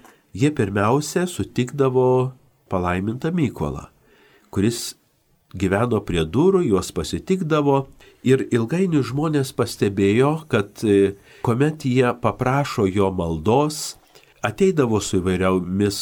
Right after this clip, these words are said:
e, problemomis, sunkumais, kažkas serga, kažkam kitas kažkoks sunkumas. Palaimintasis Mykolas juos vesdavosi prie altoriaus,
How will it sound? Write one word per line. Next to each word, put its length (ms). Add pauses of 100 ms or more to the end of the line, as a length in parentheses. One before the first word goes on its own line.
(120)
e, 180
problemomis, 920
sunkumais, 720
kažkas 400
serga, 460
kažkam 540 (420)
kitas 340
kažkoks 500
sunkumas. 800
Palaimintasis 720
Mykolas 600
juos 360
vesdavosi 720
prie 280
altoriaus, 960